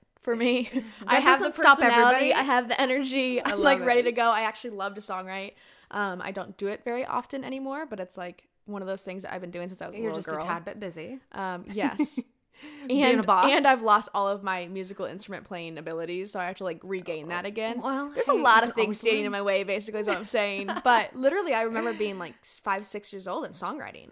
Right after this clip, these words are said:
Speaker 1: I just, like, I love, I loved it.
Speaker 2: Wow, that's awesome.
Speaker 1: And, um, yeah, so I'm all that.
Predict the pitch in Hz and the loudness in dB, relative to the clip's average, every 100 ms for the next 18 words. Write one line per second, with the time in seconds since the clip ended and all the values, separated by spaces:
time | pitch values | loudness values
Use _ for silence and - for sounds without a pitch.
0 | - 208 220 - 202 190 196 180 285 269 | -14 -10 -8 -8 -10 -8 -6 -4 -4 -4
1 | 262 254 240 233 240 247 - 214 202 180 | -6 -6 -10 -12 -18 -20 -16 -18 -16 -8
2 | 220 220 214 214 196 185 180 180 - 208 | -4 -2 -4 -4 -4 -4 -8 -12 -6 -2
3 | 196 202 - - 208 196 190 - | -2 -6 -8 -6 -4 -4 -4 -8